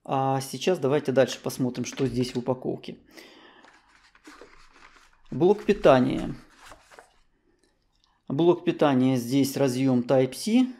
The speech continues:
подключается в Ти Ви-бокс. И по параметрам он здесь рассчитан на мощность двенадцать с половиной ватт, э, пять вольт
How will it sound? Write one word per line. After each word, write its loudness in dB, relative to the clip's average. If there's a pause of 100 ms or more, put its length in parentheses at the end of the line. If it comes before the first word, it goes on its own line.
(380)
подключается -2
в -6
Ти -8
Ви-бокс. -2 (720)
И -2
по 0
параметрам 0
он 0
здесь -4
рассчитан 0
на 0 (360)
мощность -2
двенадцать 0
с -20
половиной 2
ватт, 0 (1120)
э, -2 (560)
пять 2
вольт 0